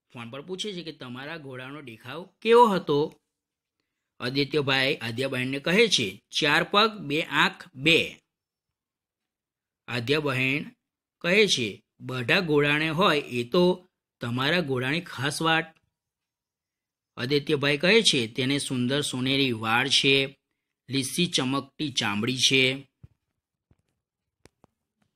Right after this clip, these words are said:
આદ્યાબહેન કહે છે,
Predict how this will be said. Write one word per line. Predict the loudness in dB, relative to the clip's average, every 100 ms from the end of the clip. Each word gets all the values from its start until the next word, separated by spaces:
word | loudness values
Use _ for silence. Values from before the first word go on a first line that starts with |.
| _ _ _ _ _ _ _ _ _ _ _ _ _ _ _ -20 _ _ _ _
આદ્યાબહેન | -16 -14 -12 -10 -10 -10
કહે | -8 -6 -4
છે, | -6 -8 -10